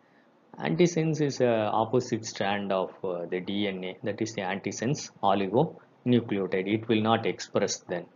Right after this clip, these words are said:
So I hope it is a nutshell information of, uh, the drugs used in, uh, herpes, uh, simplex, varicella and, uh, cytomegalovirus infections.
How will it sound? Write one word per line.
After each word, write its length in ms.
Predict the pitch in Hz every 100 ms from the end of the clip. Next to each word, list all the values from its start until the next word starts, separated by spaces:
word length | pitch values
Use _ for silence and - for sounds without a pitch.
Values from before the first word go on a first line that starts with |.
| _ _ _ _ _ _ _ _
So 160 | - 156
I 120 | 139
hope 260 | 151 151
it 160 | 131 113
is 100 | 110
a 60 | 107
nutshell 400 | 107 107 127 113
information 640 | 101 101 98 95 - 98
of, 200 | 92 90 -
uh, 220 | 90 87 85
the 140 | 92
drugs 360 | 92 98 95 -
used 480 | 92 104 101 - - _ _ _ _ -
in, 260 | 104 98
uh, 100 | 95 87
herpes, 560 | 101 101 104 95 -
uh, 260 | 95 90 90
simplex, 720 | - 98 95 98 98 98 -
varicella 880 | 101 95 98 110 104 95 95 95 98 98
and, 240 | 98 95
uh, 200 | 90 87 - _ _ _ -
cytomegalovirus 1160 | - 101 101 98 90 95 92 92 92 92 92
infections. 840 | 92 107 110 120 - 87 85 -